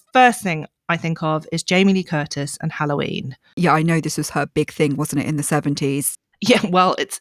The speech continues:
Speaker 1: still going. I mean, I think
Speaker 2: <laughs>
Speaker 1: they're on, like, eight or whatever now. <laughs> I don't know how many they've done. They just never end.
Speaker 2: Yeah.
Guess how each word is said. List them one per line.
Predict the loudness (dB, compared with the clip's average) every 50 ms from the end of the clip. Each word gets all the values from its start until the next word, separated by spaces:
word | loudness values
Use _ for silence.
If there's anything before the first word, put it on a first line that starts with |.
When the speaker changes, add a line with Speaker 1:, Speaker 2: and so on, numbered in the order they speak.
| -6 -6
Speaker 1:
still | -6 -4 -2 0 2 2 2 2
going. | 2 4 4 6 6 4 2 2 0
I | 0 0
mean, | 0 0 2
I | 2 4
think | 4 6 4 4
Speaker 2:
<laughs> |
Speaker 1:
they're | 2 2 0 -2
on, | -2 -2
like, | -2 -4 -4 -4 _
eight | -4 -4 -4 -4 -6 -10 -10
or | -8 -6
whatever | -4 -4 -2 2 4
now. | 6 6 6 4 4
<laughs> | 4
I | 4 6
don't | 6 6 6 8
know | 8 6 6
how | 6 4 2
many | 4 2 2 2
they've | 2 0 0 0 0
done. | 2 2 2 0 -2 -6 -12 -18 -8 -4
They | -2 0
just | 2 2 2 2
never | 2 2 4 6 6 6 6 6 4 4 4
end. | 2 0 0 0 2 4
Speaker 2:
Yeah. | 4 6 4 4